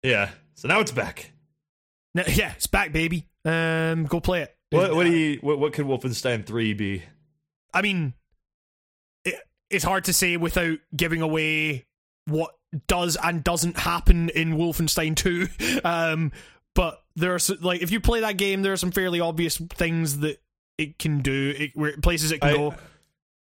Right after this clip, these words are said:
Speaker 1: I really hope. I... I, is this, okay, like, we know, we know. So I just don't want, I don't want the next game to have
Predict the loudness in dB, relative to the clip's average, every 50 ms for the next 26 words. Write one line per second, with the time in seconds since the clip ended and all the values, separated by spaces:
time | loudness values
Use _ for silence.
0 | _ _ _ _ _ _ _ 0 2 2 2 2 2 2 2 4 2 2 2 2
1 | 0 0 -2 -4 -4 -4 -2 -2 -2 -2 -4 -4 -8 -12 -14 -18 -20 _ _ _
2 | _ _ _ _ _ _ _ _ _ -16 -16 -14 -16 -18 -18 -18 -14 -12 -10 -10
3 | -8 -10 -10 -12 -12 -18 -20 _ _ _ _ _ _ _ _ _ _ _ _ _
4 | -6 -4 -2 -2 -2 -4 -4 -4 -2 0 0 2 2 4 4 4 4 2 2 0
5 | -2 -2 0 0 0 0 0 0 -2 -6 -10 _ _ _ _ _ _ _ _ _
6 | _ _ _ _ _ -6 -2 0 0 0 0 -2 -6 -14 _ -12 -12 -12 -4 0
7 | 2 2 2 2 2 2 2 2 2 2 2 2 2 2 0 -4 -12 _ _ _
8 | -8 -8 -8 -8 -12 -20 _ _ _ 0 0 2 2 2 2 2 0 0 0 2
9 | 2 2 2 0 -2 0 2 2 2 2 2 2 2 2 4 4 2 2 0 -2
10 | -6 -12